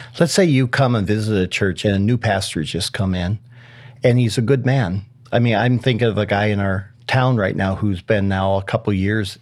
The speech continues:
in our town as a pastor, and he's a good man. He loves the Lord. He's a faithful teacher.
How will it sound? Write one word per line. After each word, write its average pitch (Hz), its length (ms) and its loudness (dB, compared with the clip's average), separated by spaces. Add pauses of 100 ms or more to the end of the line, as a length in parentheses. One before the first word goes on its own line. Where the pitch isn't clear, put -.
(300)
in 101 120 0
our 92 120 -2
town 95 560 -4
as 98 200 -4
a 104 40 -8
pastor, 101 360 -2
and 104 100 2
he's 104 160 -4
a 110 60 0
good 123 360 0
man. 117 320 0
He 92 140 -2
loves 104 300 0
the 117 40 0
Lord. 110 280 2
He's 95 180 -4
a - 80 -2
faithful 120 500 0
teacher. 131 520 0